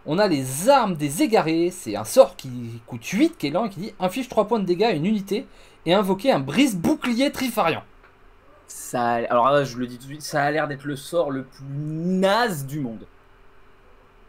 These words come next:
Speaker 2: Je
Speaker 1: Ah ouais.
Speaker 2: comprends pas cette carte. C'est nul, mais c'est nul.
Speaker 1: J'avoue que c'est
Speaker 2: Voilà.
Speaker 1: pas,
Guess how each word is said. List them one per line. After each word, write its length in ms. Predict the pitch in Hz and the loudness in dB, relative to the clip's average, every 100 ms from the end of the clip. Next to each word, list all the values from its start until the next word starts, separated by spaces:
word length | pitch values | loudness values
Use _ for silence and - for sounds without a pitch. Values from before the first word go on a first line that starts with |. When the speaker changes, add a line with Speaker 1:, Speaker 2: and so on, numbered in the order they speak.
| _ _ - - - - - - | _ _ -20 -20 -20 -20 -20 -18
Speaker 2:
Je 180 | 123 139 | -8 -4
Speaker 1:
Ah 40 | 151 | -4
ouais. 60 | - | -4
Speaker 2:
comprends 480 | 269 359 - - 170 | -6 -6 -8 -8 -4
pas 200 | 165 254 | -2 -2
cette 260 | - 143 | -6 -14
carte. 220 | - - - - - | -16 -18 -18 -20 -20
C'est 340 | - - 302 339 | -14 -4 2 4
nul, 420 | 285 330 320 147 - | 4 4 2 -2 -2
mais 120 | 202 | -4
c'est 320 | 262 - 359 | -4 -2 0
nul. 560 | 349 349 381 381 208 120 - _ _ - _ _ _ - - _ - - _ - - - 139 | 0 -2 -2 0 -2 -4 -10 _ _ -20 _ _ _ -20 -20 _ -20 -20 _ -20 -20 -20 -20
Speaker 1:
J'avoue 200 | 110 151 | -18 -16
que 60 | - | -12
c'est 100 | - | -4
Speaker 2:
Voilà. 140 | 110 | -4
Speaker 1:
pas, 380 | 127 120 113 | -4 -6 -8